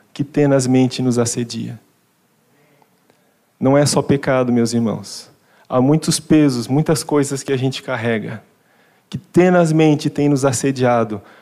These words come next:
Os te-, o tempo são, os, os tempos, esse tempo é mau. Esse tempo que a gente tem vivido é difícil. Nós temos sido muito assediados,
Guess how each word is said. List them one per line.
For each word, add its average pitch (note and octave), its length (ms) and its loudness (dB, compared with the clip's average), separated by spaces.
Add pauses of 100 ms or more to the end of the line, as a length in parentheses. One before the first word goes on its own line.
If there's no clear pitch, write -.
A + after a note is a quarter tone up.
(240)
Os - 160 -6
te-, D3+ 180 0
o D3 60 0
tempo C#3+ 320 0
são, C#3+ 460 -2
os, C3+ 260 -8
os B2+ 180 -6
tempos, E3 580 -2
esse E3 260 2
tempo D3 560 0
é C3+ 80 -2
mau. G#2+ 460 0 (300)
Esse C3 220 -6
tempo D#3 320 0
que D3+ 80 -2
a C#3 40 0
gente C#3+ 200 -2
tem C#3 140 -2
vivido C3 520 -2 (360)
é B2 120 -2
difícil. A#2+ 600 -2 (1000)
Nós B2+ 180 0
temos D3 280 2
sido D3 260 0
muito D3 360 2
assediados, A2 800 -4